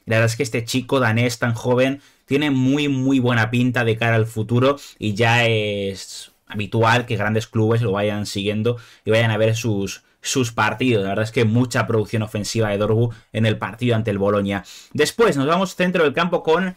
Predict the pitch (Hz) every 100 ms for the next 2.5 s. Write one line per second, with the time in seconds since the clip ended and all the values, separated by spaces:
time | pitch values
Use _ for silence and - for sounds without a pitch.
0 | _ - 127 135 135 175 175 170 151 143
1 | 147 165 170 - 156 139 - 165 151 139
2 | 120 117 113 147 113